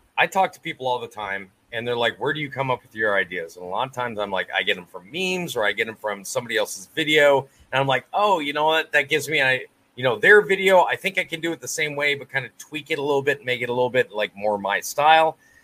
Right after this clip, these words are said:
And sometimes somebody just says something that makes an entire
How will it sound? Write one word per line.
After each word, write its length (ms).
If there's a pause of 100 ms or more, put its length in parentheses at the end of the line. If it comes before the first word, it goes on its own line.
(160)
And 180
sometimes 760 (160)
somebody 520
just 400
says 240
something 600 (400)
that 200
makes 380
an 160
entire 720